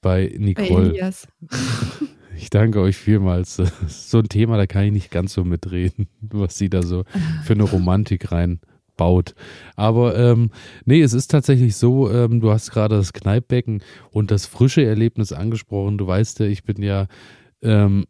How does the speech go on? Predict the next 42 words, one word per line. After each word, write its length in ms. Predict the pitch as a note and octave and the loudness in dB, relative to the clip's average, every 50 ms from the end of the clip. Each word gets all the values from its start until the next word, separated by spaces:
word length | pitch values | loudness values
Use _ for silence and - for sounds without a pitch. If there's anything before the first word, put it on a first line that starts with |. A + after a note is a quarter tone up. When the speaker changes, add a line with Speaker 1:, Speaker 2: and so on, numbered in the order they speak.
| _ _ | _ _
Speaker 1:
ich 160 | - A2 G#2 | -2 -2 0
bin 160 | - A#2 A#2 | 0 0 2
ja 100 | A#2+ A2+ G#2 | 2 2 2
da 220 | G#2+ G#2 G#2 G2+ | 2 2 2 2
irgendwie, 540 | E2 G2+ A2 G#2+ G#2+ G2 G2+ G#2 G#2 G#2 G#2 | 0 0 0 0 -2 -2 -2 0 0 0 -2
ähm, 540 | E2 C#2 F2 G2+ G2+ F#2+ G2 G2 F#2+ F#2 - - | -2 -2 -4 -4 -2 -2 -4 -4 -4 -6 -6 -8
ange-, 340 | - F2+ A2 B2+ B2 A2 - - | -6 -4 -2 -2 -2 -4 -6 -6
angenehm, 680 | G2 G#2+ A#2 A#2 A2+ A2 G#2+ G#2+ A2 A2+ A2 A2 - - | -4 -2 0 0 0 2 2 2 2 2 0 -2 -2 -2
äh, 100 | G#2+ G2 | -4 -2
begleitet 580 | F#2 G#2+ - - F#2+ F2 F#2+ A#2 A#2+ A#2 A2 | -2 -4 -4 -2 -2 0 0 0 -2 -4 -4
worden 260 | G#2+ G#2 G#2+ G#2 G#2 | 0 0 0 0 0
in 140 | G2 G2 G2+ F#2+ | 0 0 0 0
die 120 | G2+ F2+ | 0 0
Welt, 300 | F#2+ F#2 G#2 A2+ - - | 2 2 2 0 0 -4
äh, 200 | - G2+ G2+ G2 | -4 -4 -4 -2
des 200 | F#2+ G2 F#2 - | -4 -4 -6 -6
Kaltbadens, 960 | - - F#2 G2 B2+ B2+ - _ F#2 F2+ F#2 G2 A2 A#2+ C#3 C3 - - - - | -6 -4 0 0 0 -2 -2 _ -2 0 0 0 -2 -2 -2 -4 -4 -6 -10 -10
äh, 420 | - F#2+ G2+ G2+ G2+ G2 G2 G2 - - | -10 -8 -6 -6 -4 -4 -4 -6 -8 -12
von 360 | G2+ - - G2+ F#2+ G2 F#2+ F#2+ - - - - - _ _ | -12 -6 -4 -4 -4 -4 -6 -8 -12 -18 -20 -20 -20 _ _
meinem, 540 | - G2+ F#2+ G2 G2 G2 F#2+ F#2+ G2 F#2+ C2+ | -6 -4 -2 -2 -2 -2 -2 -4 -4 -6 -4
äh, 320 | D2+ F#2 F#2+ F#2 F#2 F#2 F#2 | -4 -4 -4 -4 -4 -6 -6
bin 120 | - B2 A#2+ | -2 0 0
ja 60 | A#2 | 0
ein 60 | G#2+ G2 | 2 0
bisschen 240 | A2 G#2 - G2+ G2 | -2 -4 -4 -8 -4
verliebt, 400 | - G2+ F2+ F#2 A2+ B2 - _ | -4 -2 -2 0 -2 -4 -4 _
bin 160 | A2 G#2 G2+ | -4 -2 0
da 80 | G2+ | -2
schon 200 | F#2+ F2+ G#2 G2+ | 0 0 0 0
ein 40 | G2+ | 0
bisschen 260 | G2+ G2 - - F#2+ | -2 -4 -4 -4 -6
Fanboy 540 | - - - G2+ G#2+ B2 A#2+ G#2+ G2+ G2+ G#2 | -8 -4 -4 -2 -2 -2 -2 -2 -2 -2 -2
von 160 | G2 - G2+ | -2 -4 -8
Stefan 420 | F#2 - - F#2+ F#2+ G2 G2 F#2 F2+ | -8 -6 -6 -6 -4 -4 -4 -6 -6
Pötz, 380 | - - G#2+ A2 - - - - | -4 -4 -4 -4 -4 -8 -12 -8
äh, 200 | C#2 D#2 F#2 F2+ | -6 -6 -6 -4
dem, 280 | F#2+ F2+ F2 F2 E2+ | -4 -4 -4 -4 -4
dem 220 | - F#2 F2+ E2+ C2 | -4 -4 -4 -4 -4
M-M-A-Fighter. 960 | F2+ F#2+ F#2+ F#2+ F2+ C2 E2 G#2 A#2+ - - - F2 F2 G2 - A2+ A#2+ A#2 - - - - - - _ | -4 -4 -4 -4 -4 -4 -2 -2 -2 0 0 -2 0 0 0 2 0 0 -2 -4 -10 -20 -20 -20 -8 _
Und 180 | G#2 G#2 G#2 | 0 0 0
von 220 | - - G#2 G#2 - | 2 0 0 0 0
ihm 320 | - D3 F3 F#3+ F3 C#3+ | 0 2 2 2 2 0